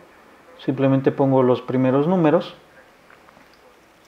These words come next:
Y, eh, podemos, eh, ya Git nos dice, "Oye, estas son las diferencias", ¿no? Eh,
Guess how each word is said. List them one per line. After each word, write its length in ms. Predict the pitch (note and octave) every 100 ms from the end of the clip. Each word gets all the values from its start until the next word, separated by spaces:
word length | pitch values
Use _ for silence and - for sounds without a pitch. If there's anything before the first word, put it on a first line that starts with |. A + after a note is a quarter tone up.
| _ _ _ _ _ _ - - - - _ - _ _ _ _ _ _ _ _ - _ _ _ _
Y, 380 | F3+ F#3 G3 F#3+
eh, 520 | D#3+ C#3 C3 C3 C3 -
podemos, 580 | D3 D#3 D#3+ C#3 - -
eh, 320 | D#3 C#3+ C3+ C3
ya 160 | D3+
Git 200 | D3 D#3
nos 220 | D#3 C#3
dice, 440 | C3+ C#3 C#3+ C#3+ -
"Oye, 220 | D3 F3+
estas 240 | F3 G3 F3+
son 180 | F#3 F3+
las 160 | E3
diferencias", 760 | C#3 C3+ C3 C3 C3 - A2+ B2
¿no? 180 | D3 E3+ - _ - - - - - - - _
Eh, 640 | C#3 C3+ C3+ C3 B2+ B2+